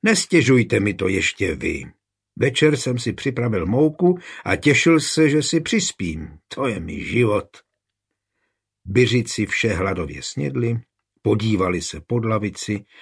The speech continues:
a do velké truhlice u dveří. Zbytek nechali být, když je Zlámal ujistil, že zbytečně ztrácejí čas.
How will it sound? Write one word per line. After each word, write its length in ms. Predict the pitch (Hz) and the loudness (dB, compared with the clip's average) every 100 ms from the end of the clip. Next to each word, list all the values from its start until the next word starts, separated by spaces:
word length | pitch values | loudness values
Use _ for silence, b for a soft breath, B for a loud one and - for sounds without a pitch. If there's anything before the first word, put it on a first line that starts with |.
| B B | B B
a 200 | 110 104 | 0 2
do 160 | 101 113 | 4 4
velké 500 | 113 101 95 90 80 | 4 2 0 -4 -4
truhlice 600 | - 104 107 98 - 87 | -2 -2 -2 -4 -6 -6
u 120 | - | -6
dveří. 480 | - - - - - _ | -10 -12 -14 -16 -18 _
Zbytek 480 | - - 170 - - | -14 -6 -6 -6 -8
nechali 380 | 92 - 80 76 | -10 -10 -10 -10
být, 320 | 76 85 76 _ _ B B B B | -8 -10 -12 _ _ B B B B
když 240 | 87 87 98 | -6 -4 -4
je 100 | 76 | -4
Zlámal 500 | 95 120 127 98 87 | 0 2 2 0 0
ujistil, 800 | 135 147 120 - 135 135 135 123 | 0 0 -4 -2 2 4 4 0
že 220 | 98 95 80 | -4 -2 -2
zbytečně 720 | 73 113 160 151 - 123 107 | -2 -2 0 -2 -2 -4 -4
ztrácejí 600 | - 90 80 80 76 76 | -4 -6 -6 -6 -12 -12
čas. 440 | - - - - | -12 -10 -10 -12